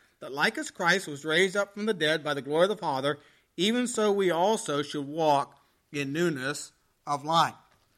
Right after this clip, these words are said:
You know, so, so really, baptism here pictures and proclaims that, that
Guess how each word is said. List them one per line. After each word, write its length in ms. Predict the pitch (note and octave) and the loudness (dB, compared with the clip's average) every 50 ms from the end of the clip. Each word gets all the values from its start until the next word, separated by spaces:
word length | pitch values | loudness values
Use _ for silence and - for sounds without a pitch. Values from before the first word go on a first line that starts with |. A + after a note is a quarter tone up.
| _ _ _ _ _ _ _ _ - | _ _ _ _ _ _ _ _ 0
You 80 | D#3+ | 2
know, 60 | F3+ F3+ | 4 4
so, 340 | F3+ - G#3 G#3 G3 F3+ - - | 4 4 4 4 2 0 -2 -6
so 160 | - - A3 G#3+ | -6 0 2 2
really, 420 | G#3+ B3+ D#4+ F#4 F4+ A3+ G#3 G#3 G3 F#3+ - _ - | 4 4 4 4 4 6 6 6 4 2 -2 _ -16
baptism 580 | D#3 E3+ A3 B3+ C#4+ C#4 - A#3 G#3 F#3+ G3 F#3 | -4 0 0 0 2 2 2 2 2 2 2 0
here 260 | F#3+ F#3 F3 - - _ _ _ _ _ _ _ _ _ _ _ _ _ _ _ | 2 2 2 0 -2 _ _ _ _ _ _ _ _ _ _ _ _ _ _ _
pictures 440 | - A3 A3+ A3 - F#3+ F3+ F3 E3+ | 0 0 0 0 -2 -2 -2 -2 -2
and 200 | F3 E3+ F3+ F3 | -2 -4 -6 -4
proclaims 720 | E3+ F3+ F3 - F#3 F#3+ F3+ D3+ C3 B2+ C#3+ F3 F3 C#3+ | -6 -8 -6 -2 0 0 0 0 -2 -4 -8 -10 -8 -2
that, 340 | D3 E3+ E3+ D#3 - - - _ _ _ _ _ _ _ - | 2 4 6 4 4 2 -8 _ _ _ _ _ _ _ 0
that 120 | E3 E3+ | 0 2